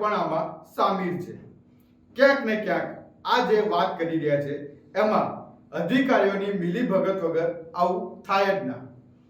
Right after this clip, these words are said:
કરોડો રૂપિયાની જમીન હોય અને માત્ર લાખો રૂપિયા જ તેની સ્ટેમ્પ ડ્યુટી થતી હોય, તો આ કિસ્સો તમારા માટે જ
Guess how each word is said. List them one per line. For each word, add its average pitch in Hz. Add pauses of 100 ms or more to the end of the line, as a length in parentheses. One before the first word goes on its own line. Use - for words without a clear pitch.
(200)
કરોડો 262
રૂપિયાની 214
જમીન 220
હોય 185 (400)
અને 214 (140)
માત્ર 196 (640)
લાખો 214
રૂપિયા 226
જ - (280)
તેની 196 (1300)
સ્ટેમ્પ 277
ડ્યુટી 214
થતી 170
હોય, 143 (440)
તો 254 (560)
આ 233 (120)
કિસ્સો 185 (380)
તમારા 233
માટે 220
જ 208